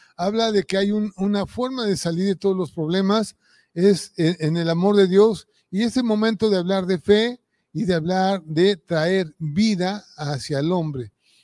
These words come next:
¿sí? Hablando esas cosas que tenemos que hablar. Tenemos que mantener nuestra meta bien fija, nuestra vista en la meta, en la meta,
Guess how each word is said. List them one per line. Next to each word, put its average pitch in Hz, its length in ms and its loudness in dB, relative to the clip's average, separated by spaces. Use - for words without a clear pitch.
¿sí? 165 260 -6
Hablando 185 640 -2
esas 156 320 -6
cosas 180 420 -2
que - 160 -12
tenemos 147 380 -6
que - 80 -4
hablar. 156 360 0
Tenemos 254 380 0
que 262 80 -2
mantener 208 580 0
nuestra 180 380 -2
meta 190 720 -2
bien 175 540 -2
fija, 156 520 -4
nuestra 170 460 0
vista 226 640 0
en 240 260 2
la 190 120 0
meta, 175 560 -2
en 160 120 -2
la 165 100 2
meta, 170 500 -2